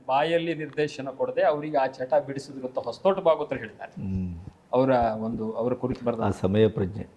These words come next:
Speaker 1: ಸಮ-, ಇಂಥ ಅನೇಕ ಉದಾಹರಣೆಗಳಿವೆ. ಅವರು, ಆ, ಕೆಲವೊಂದು ಬಾರಿ ಹೊಸತೋಟದವರೇ ಅವ್ರ ಬಗ್ಗೆ ಹೇಳಿದರು. ಒಮ್ಮೆ ಸಿರ್ಸಿಯಲ್ಲಿ ಆಟ, ದೊಡ್ಡ ಆಟ, ಅದರಲ್ಲಿ ಮೂರೂರು ದೇವರ ಹೆಗಡೆಯವರು, ಆ,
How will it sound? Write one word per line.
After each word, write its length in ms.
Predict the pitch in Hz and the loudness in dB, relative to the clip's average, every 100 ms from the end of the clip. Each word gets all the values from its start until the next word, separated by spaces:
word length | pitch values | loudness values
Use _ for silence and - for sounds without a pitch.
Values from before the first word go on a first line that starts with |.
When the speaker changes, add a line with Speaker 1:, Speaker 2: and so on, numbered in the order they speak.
| - | -4
Speaker 1:
ಸಮ-, 120 | 143 | 0
ಇಂಥ 200 | 190 214 247 | 2 6 6
ಅನೇಕ 380 | 190 240 277 262 | 6 6 4 4
ಉದಾಹರಣೆಗಳಿವೆ. 800 | 226 196 202 202 185 175 139 104 - - _ - | 4 6 6 6 4 2 2 -2 -4 -18 _ 2
ಅವರು, 600 | 170 180 156 143 139 - _ _ _ - | 4 4 4 4 0 -6 _ _ _ 2
ಆ, 140 | 147 | 4
ಕೆಲವೊಂದು 380 | 143 170 196 190 | 4 4 4 4
ಬಾರಿ 260 | 180 170 | 4 4
ಹೊಸತೋಟದವರೇ 800 | 160 151 156 220 214 190 180 175 | 2 2 0 2 2 2 4 4
ಅವ್ರ 280 | 165 151 160 | 4 2 2
ಬಗ್ಗೆ 220 | 156 139 | -2 -2
ಹೇಳಿದರು. 420 | 131 131 104 - - _ - _ _ _ | 0 0 -2 -6 -20 _ -20 _ _ _
ಒಮ್ಮೆ 140 | 156 170 | 0 2
ಸಿರ್ಸಿಯಲ್ಲಿ 540 | 180 180 - 208 190 | 2 -2 2 4 8
ಆಟ, 260 | 160 175 175 | 8 8 8
ದೊಡ್ಡ 380 | 143 139 156 156 | 6 6 2 4
ಆಟ, 260 | 143 - | 4 4
ಅದರಲ್ಲಿ 460 | 131 127 160 156 139 | 2 0 -2 -2 -2
ಮೂರೂರು 360 | 127 180 208 | 0 0 0
ದೇವರ 200 | 175 175 | 0 2
ಹೆಗಡೆಯವರು, 840 | 160 160 160 160 156 127 117 - - _ _ _ | 2 0 -2 -2 0 0 -2 -6 -16 _ _ _
ಆ, 60 | - | -6